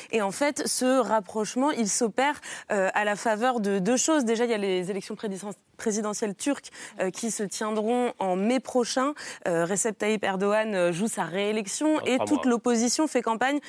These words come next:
Speaker 1: sur le renvoi des réfugiés syriens chez eux, ce qui l'a incité à essayer de tendre un peu la main à Bachar el-Assad et même à évoquer publiquement début janvier la possibilité de tenir un sommet entre la Turquie, euh,
Speaker 2: Alors
Speaker 1: et,
Speaker 2: qu'il le
Speaker 1: et la
Speaker 2: traitait
Speaker 1: Russie.
Speaker 2: auparavant d'assassin, de meurtrier, et cetera.
Speaker 1: Exactement. Et puis l'autre,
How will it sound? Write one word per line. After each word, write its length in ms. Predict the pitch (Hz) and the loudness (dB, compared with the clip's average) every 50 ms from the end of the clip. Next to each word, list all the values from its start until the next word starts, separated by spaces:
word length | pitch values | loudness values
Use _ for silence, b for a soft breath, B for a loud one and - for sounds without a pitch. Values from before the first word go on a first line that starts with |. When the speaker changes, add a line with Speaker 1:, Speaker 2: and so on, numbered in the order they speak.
| B B B | B B B
Speaker 1:
sur 180 | - - 240 226 | -2 0 2 2
le 80 | 208 | 4
renvoi 420 | 196 196 220 247 233 233 262 262 254 | 4 2 2 2 2 2 2 2 2
des 140 | 202 214 | 2 2
réfugiés 540 | 208 214 214 - - 220 202 214 240 233 226 | 2 2 0 -2 -2 -2 0 2 2 2 2
syriens 460 | - - - 226 202 220 220 233 247 B B B B B | 0 0 -2 0 0 2 2 0 0 B B B B B
chez 380 | - - - - 247 226 214 247 | -8 -6 -2 0 2 2 4 4
eux, 180 | 294 339 370 | 4 4 2
ce 140 | 302 - - | 2 0 -2
qui 120 | - - 240 | -2 0 0
l'a 180 | 220 208 214 - | 2 2 2 2
incité 540 | 226 240 233 - - 240 226 - 277 311 320 | 0 -2 -2 -2 -2 -4 -2 0 2 2 4
à 80 | 294 233 | 4 2
essayer 240 | 214 - - 247 240 | 0 0 0 -2 -2
de 60 | - | 0
tendre 460 | - 262 262 262 240 214 190 170 - B B B B B B B | 0 0 2 2 2 2 2 0 -2 B B B B B B B
un 80 | - 185 | -8 -2
peu 120 | 180 247 | 0 0
la 140 | 240 226 214 | 2 2 0
main 180 | 220 226 240 233 | 2 0 0 2
à 120 | 196 185 | 2 0
Bachar 280 | 185 202 190 - 214 202 | 0 -2 -2 -2 0 0
el-Assad 360 | 202 190 190 190 - 285 233 | 2 0 0 0 0 0 2
et 60 | 240 | 2
même 160 | 233 240 247 240 | 2 2 2 2
à 80 | 220 | 2
évoquer 280 | 208 202 208 214 - 240 | 2 0 0 0 -2 -4
publiquement 400 | - 220 202 202 208 - 233 233 | -4 -2 -2 -2 0 0 0 0
début 260 | 208 202 190 185 214 | 2 0 0 0 0
janvier 360 | 196 214 208 202 240 269 - B B B B B B - | 0 0 2 2 2 2 0 B B B B B B -2
la 140 | 208 208 | -2 -2
possibilité 720 | 202 - 269 277 226 - 285 240 262 247 247 - 277 285 | 0 2 0 0 2 2 2 2 2 2 2 2 2 2
de 120 | 240 226 208 | 2 2 0
tenir 280 | - 214 220 240 240 | 0 2 2 2 2
un 80 | 220 202 | 2 0
sommet 560 | - - - 269 262 254 247 247 254 262 269 247 | 0 -2 0 0 2 2 2 2 2 2 2 2
entre 280 | 202 185 - - 226 233 240 247 | 0 -4 -6 -4 -2 0 2 2
la 140 | 226 208 202 | 2 0 -2
Turquie, 460 | - - 208 - - - - 240 254 B B B B B B - | -4 -8 -10 -10 -8 -4 -4 -4 -4 B B B B B B -2
euh, 220 | 196 180 165 170 - | 0 0 2 2 2
Speaker 2:
Alors 180 | 113 - - 196 | 2 2 2 2
Speaker 1:
et, 100 | 180 - | 2 0
Speaker 2:
qu'il 100 | 139 135 | 0 0
le 80 | 131 214 | 2 2
Speaker 1:
et 40 | |
la 100 | 208 214 | 2 2
Speaker 2:
traitait 140 | 208 202 147 | 2 2 0
Speaker 1:
Russie. 140 | 135 - - | 0 2 2
Speaker 2:
auparavant 340 | 120 110 117 117 127 135 131 | 2 2 2 2 2 2 2
d'assassin, 560 | 123 117 - 120 104 - - 135 135 135 131 | 2 0 0 -2 -2 0 2 2 2 2 2
de 80 | 123 117 | 2 0
meurtrier, 380 | 113 107 - - 117 120 135 131 | -2 -4 -4 -4 -2 0 0 -2
et 40 | - | -2
cetera. 240 | - 107 - - 208 | -6 -6 -2 -2 0
Speaker 1:
Exactement. 520 | 190 196 226 214 - 233 220 214 202 - | 2 2 0 2 2 2 2 2 2 2
Et 100 | - 190 | 0 -2
puis 140 | - - 233 | 0 2 2
l'autre, 460 | 214 233 277 277 - - 226 202 | 4 4 4 2 2 0 0 0